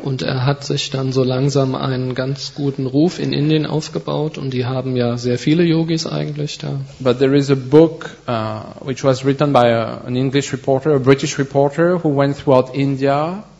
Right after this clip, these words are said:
Speaker 1: Und es gibt
Speaker 2: Mhm.
Speaker 1: da dieses Buch, was von einem englischen Reporter geschrieben wurde, der durch Indien gereist ist.
Speaker 2: In the fifties, when it was not a common thing to do.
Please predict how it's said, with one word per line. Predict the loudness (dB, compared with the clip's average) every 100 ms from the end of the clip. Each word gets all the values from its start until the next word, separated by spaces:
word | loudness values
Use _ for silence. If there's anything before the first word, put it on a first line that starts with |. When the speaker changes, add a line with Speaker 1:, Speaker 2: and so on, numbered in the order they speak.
| _ -8
Speaker 1:
Und | -8
es | -6 -6
gibt | -4
Speaker 2:
Mhm. | 0
Speaker 1:
da | 0
dieses | 0 -2 -4
Buch, | -2 0 0 0
was | -4
von | -2 -4
einem | -2 -2 -4
englischen | -2 -2 0 0 -2
Reporter | -2 -2 -2 0 0 -2
geschrieben | -4 -4 -4 -2 -4 -2
wurde, | -2 0 -2
der | -4 -4
durch | -4 -4
Indien | -2 0 0 0 0
gereist | -2 -2 -4 -6
ist. | -8 -10 -16 -14
Speaker 2:
In | -8 -4
the | -4
fifties, | -2 -2 -4 -2 -2 0 -2 -4 -8
when | -6
it | -6 -6
was | -6 -4
not | -4
a | -6
common | -6 -4 -2 -4
thing | -6 -6
to | -6
do. | -4 -4 -6